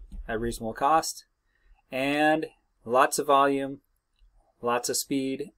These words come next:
and a, quite a lot of different data. It's not all customer data. It's unpredictable data.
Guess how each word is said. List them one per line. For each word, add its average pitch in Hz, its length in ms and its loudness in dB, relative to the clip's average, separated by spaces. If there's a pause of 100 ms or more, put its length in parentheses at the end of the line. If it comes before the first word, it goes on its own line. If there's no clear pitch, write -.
and 160 580 2 (420)
a, 120 160 -4
quite 151 400 2 (680)
a 117 120 -2
lot 117 320 4
of 113 160 -6 (200)
different 220 540 4
data. 113 400 0
It's - 240 -8
not 151 340 0
all 139 420 2 (680)
customer 127 500 -2
data. 135 440 6 (100)
It's - 640 -2 (100)
unpredictable 143 600 2
data. 117 340 4